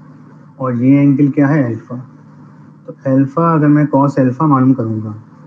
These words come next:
cos अल्फा किसके बराबर होगा, perpendicular base upon hypotenuse के। तो इस वाले एंगल पे अगर हम काम करेंगे तो ये वाली साइड बन जाएगी परपेंडिकुलर और ये वाली साइड क्या बन जाएगी, बेस,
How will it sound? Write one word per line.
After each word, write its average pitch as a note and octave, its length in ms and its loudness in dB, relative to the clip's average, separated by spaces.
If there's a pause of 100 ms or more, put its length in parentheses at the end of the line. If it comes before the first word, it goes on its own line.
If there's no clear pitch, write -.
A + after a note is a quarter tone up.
(380)
cos B2+ 280 -6
अल्फा B2+ 260 -2
किसके C3+ 240 -4
बराबर C3+ 280 2
होगा, C3+ 220 0
perpendicular B2+ 640 0 (180)
base C3 240 0
upon C3 300 0
hypotenuse A2+ 640 -4
के। B2+ 140 -4 (460)
तो C#3 80 0
इस C#3+ 220 -2
वाले D#3 180 2
एंगल D#3 180 2
पे D#3 120 -2
अगर D3+ 120 0
हम D#3 120 0
काम C#3+ 220 2
करेंगे D3 280 2
तो C#3+ 120 0
ये C3+ 140 2
वाली C3+ 180 2
साइड C3+ 300 0
बन B2+ 140 0
जाएगी B2+ 300 0
परपेंडिकुलर C3 800 -4 (560)
और B2+ 120 -6
ये B2+ 120 -4
वाली C#3 180 2
साइड C3+ 240 -2
क्या D3 100 0
बन C3 180 2
जाएगी, C3 280 0
बेस, G#2+ 320 -4